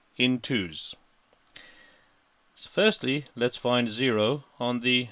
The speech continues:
number line. It's over here, on the left-hand side. We've got zero. Now counting in twos means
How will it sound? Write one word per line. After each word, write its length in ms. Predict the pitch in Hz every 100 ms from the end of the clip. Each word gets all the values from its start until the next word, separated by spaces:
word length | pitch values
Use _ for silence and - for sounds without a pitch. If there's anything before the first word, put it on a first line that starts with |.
| -
number 240 | 127 127
line. 340 | 135 156 190 156 - _ _ _ _ _ _ _ _ _ _ _ _ _ _ _ _ _ _ _ _ _ -
It's 200 | 98 98
over 220 | 87 90
here, 320 | 113 95 78 _ _ _ _ _ _ _ _ _ _ _ _ _ _ _ _ _ - _ _ _ _ _ _ _ _ -
on 120 | 95
the 60 | 92
left-hand 400 | 95 - 95 92
side. 340 | 95 90 87 - _ _ _
We've 100 | 90
got 220 | 92 101
zero. 460 | 107 123 151 190 175 _ _ _ _ _ _ _ -
Now 80 | 107
counting 440 | - 170 190 135
in 160 | 120 113
twos 460 | - 151 110 135 -
means 440 | 135 143 127